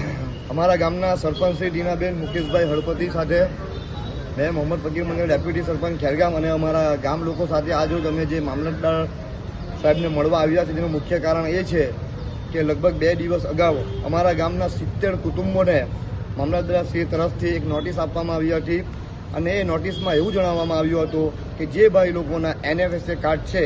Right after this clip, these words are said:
એટલે કે જેને અનાજ મળતું છે, તેને એન એફ એસ એ માંથી કાઢી નોન એન એફ એસ એ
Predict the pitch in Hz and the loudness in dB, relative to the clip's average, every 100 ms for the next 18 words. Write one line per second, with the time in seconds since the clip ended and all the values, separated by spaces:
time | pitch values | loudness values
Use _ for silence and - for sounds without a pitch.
0 | 120 170 175 165 156 180 156 165 170 139 | 0 -4 -2 0 0 0 0 0 0 -2
1 | 139 160 - 254 170 185 120 - - - | -2 -2 -2 -2 2 2 2 -2 -6 -4
2 | 175 180 - 143 196 240 220 190 185 175 | -2 -2 0 0 4 4 4 2 0 0
3 | 175 165 160 185 165 135 165 233 190 175 | 0 2 2 2 -2 2 2 4 2 0
4 | 170 175 185 | -4 -2 -2